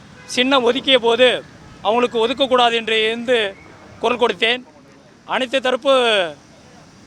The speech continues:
அ, சட்டங்களையும் படித்துவிட்டு அதை சொல்லும்போது, "இல்லை, இல்லை, எங்கே வேணாலும் நிற்க", மீண்டும் அதே தான் சொன்னார். அதுக்கப்புறம் நான் இதுவரை ஐம்பத்தி ரெண்டு முறை தேர்தலில் நின்று இருக்கிறேன்.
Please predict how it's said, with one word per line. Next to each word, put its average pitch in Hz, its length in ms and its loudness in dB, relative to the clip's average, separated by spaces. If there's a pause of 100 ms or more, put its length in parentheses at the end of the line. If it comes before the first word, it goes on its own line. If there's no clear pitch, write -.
(640)
அ, 220 380 0
சட்டங்களையும் 254 560 -4
படித்துவிட்டு 240 440 -2
அதை 226 140 0
சொல்லும்போது, 233 640 0 (580)
"இல்லை, 247 220 2
இல்லை, 240 220 2
எங்கே 220 220 0
வேணாலும் 233 220 2
நிற்க", 233 240 -2
மீண்டும் 247 280 0
அதே 240 240 4
தான் 233 120 -2
சொன்னார். 214 480 -2 (100)
அதுக்கப்புறம் 226 480 -2
நான் 208 260 0 (1080)
இதுவரை 240 440 2
ஐம்பத்தி 247 180 -2
ரெண்டு 233 240 0
முறை 233 440 0
தேர்தலில் 233 380 -2
நின்று 240 220 -4
இருக்கிறேன். 226 440 -2